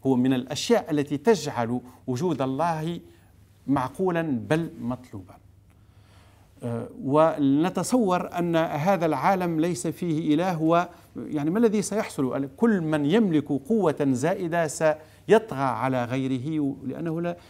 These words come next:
لا يخشى حسابا ولا عقابا. العالم الاجتماع والفيلسوف الألماني الكبير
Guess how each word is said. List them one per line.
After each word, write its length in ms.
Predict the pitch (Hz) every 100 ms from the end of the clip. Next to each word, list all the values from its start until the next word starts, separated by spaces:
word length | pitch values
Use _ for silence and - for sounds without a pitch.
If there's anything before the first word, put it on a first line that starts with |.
| -
لا 140 | 143
يخشى 340 | 190 - 147 151 - - -
حسابا 600 | - 127 - 160 143 143
ولا 200 | 139 139
عقابا. 540 | 131 123 143 123 104 92 - - -
العالم 960 | 123 127 120 110 110 - 120 202 170 147
الاجتماع 640 | 135 143 - 139 165 135
والفيلسوف 760 | 117 113 151 135 120 156 131
الألماني 640 | 123 123 117 135 135 113 123
الكبير 460 | 117 127 147 117